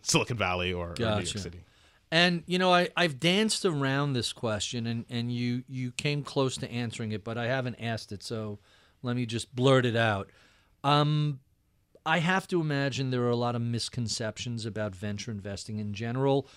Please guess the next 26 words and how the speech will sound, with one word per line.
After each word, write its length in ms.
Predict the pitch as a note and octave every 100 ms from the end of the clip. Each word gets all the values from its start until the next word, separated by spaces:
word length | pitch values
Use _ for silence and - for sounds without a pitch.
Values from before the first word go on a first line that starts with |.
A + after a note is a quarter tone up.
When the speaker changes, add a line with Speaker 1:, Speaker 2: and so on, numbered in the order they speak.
| - _ _ -
Speaker 2:
You 280 | A#2 C#3+
referenced 580 | C3+ C#3 C3+ C#3 B2+ A#2+
the 80 | B2+
misconception 920 | B2 - B2+ A2+ B2+ A2+ - B2 A#2 -
about 760 | G#2+ - A#2 A2+ A2 A2+ - _ _ _ _ _
your 220 | C3+ C3+ C3
relationship 600 | B2 A#2+ - A#2+ C3 A#2
with 120 | A2+
Silicon 400 | C3 A#2+ C3 B2
Valley, 300 | D#3 D3+ B2+
but 320 | - C#3 C#3 _ _ _
just 240 | - A3 -
speaking 460 | - F#3+ F3 D3+
broadly, 580 | B2 C#3 C#3+ A#2 G2+ G2+ _ _ _ -
what 140 | D#3
do 60 | A#3
you 60 | C4
think 340 | - A#3 -
is, 360 | G3+ F3 - -
is 240 | E3 D3+
some 320 | - D#3+ D#3
of 120 | D#3 C#3+
the 80 |
biggest 380 | C#3 D3 C#3 -
misconceptions 840 | C3+ - C3 A#2+ B2+ - C3 B2 B2+
about 560 | A2 A#2+ A#2+ A#2+ A#2